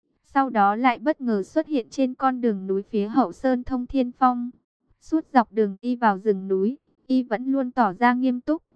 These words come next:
thậm chí còn có phần lạnh lùng, nơi đáy mắt còn ẩn hiện vẻ ưu tư. Đi vậy một lúc thì Đạo Huyền bỗng nhận ra con đường phía trước bị chia ra làm hai. Gốc cây cạnh đó còn có một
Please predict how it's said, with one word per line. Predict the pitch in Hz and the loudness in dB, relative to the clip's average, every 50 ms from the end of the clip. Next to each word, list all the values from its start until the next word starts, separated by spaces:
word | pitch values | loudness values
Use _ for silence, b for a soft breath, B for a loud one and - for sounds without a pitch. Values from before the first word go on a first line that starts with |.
| _ _ _ - | _ _ _ -8
thậm | - 214 156 147 | -6 -6 -8 -8
chí | - - 214 208 208 | -10 -6 -4 -4 -4
còn | - - 262 233 196 185 | -2 -2 -2 -2 -2 -2
có | - 202 196 | -4 -6 -6
phần | - - 269 226 202 196 | -4 -2 -4 -2 -2 -2
lạnh | 202 202 170 147 | -2 -4 -4 -4
lùng, | 196 208 214 208 196 185 185 - _ _ _ - | -4 -4 -4 -4 -4 -8 -14 -18 _ _ _ -2
nơi | 262 269 262 240 | 0 0 2 2
đáy | 226 214 202 202 | 2 0 0 0
mắt | 220 262 311 311 _ - | 0 -2 -4 -4 _ -2
còn | 254 226 208 185 | -2 -2 -2 -2
ẩn | - 208 196 175 | -4 -4 -4 -4
hiện | 185 202 220 214 156 139 202 | -6 -4 -4 -4 -4 -4 -4
vẻ | 214 208 185 160 | -2 -2 -2 -2
ưu | 208 247 254 254 - - | -4 -4 -6 -6 -4 -4
tư. | 247 254 254 254 262 277 _ _ _ _ _ _ _ - | -2 -2 -2 -2 -6 -10 _ _ _ _ _ _ _ -4
Đi | 240 269 269 247 | -2 0 0 0
vậy | 254 262 196 - 208 | 0 0 0 0 -2
một | 214 208 196 208 | -6 -6 -4 -4
lúc | 233 294 - - | -6 -6 -6 -8
thì | - 247 214 190 | -8 -6 -6 -2
Đạo | 196 202 190 202 | 0 0 0 -2
Huyền | 208 233 214 170 151 | -2 -6 -6 -4 -4
bỗng | 214 220 202 226 262 | -6 -8 -6 -4 -2
nhận | 285 269 180 214 226 | -2 -2 -2 -2 0
ra | 262 254 254 247 | 2 2 2 2
con | - - 262 262 254 240 | 0 0 -2 -2 0 0
đường | 247 220 196 190 - | -2 -2 -2 -4 -6
phía | - 208 202 208 | -4 -2 -2 -2
trước | - - - 330 - - | -4 -6 -8 -8 -8 -6
bị | 262 262 214 | -8 -8 -8
chia | - - - 269 262 | -6 -2 -2 0 0
ra | 247 269 254 247 240 | 2 2 2 2 4
làm | 240 240 214 190 190 | 2 0 0 0 -2
hai. | 214 233 233 233 233 233 233 240 - _ _ _ _ _ _ | -2 -2 0 0 0 -2 -2 -6 -10 _ _ _ _ _ _
Gốc | 262 285 311 - - | -6 -6 -6 -6 -2
cây | - 262 254 240 | 0 0 0 0
cạnh | - - 240 165 151 - | -2 -4 -6 -6 -4 -2
đó | 202 196 196 214 | 2 2 2 2
còn | 226 - 269 254 220 196 - | 2 0 -2 -2 -2 -2 -2
có | - 196 202 | -2 -2 -2
một | 233 262 247 | -2 -2 -4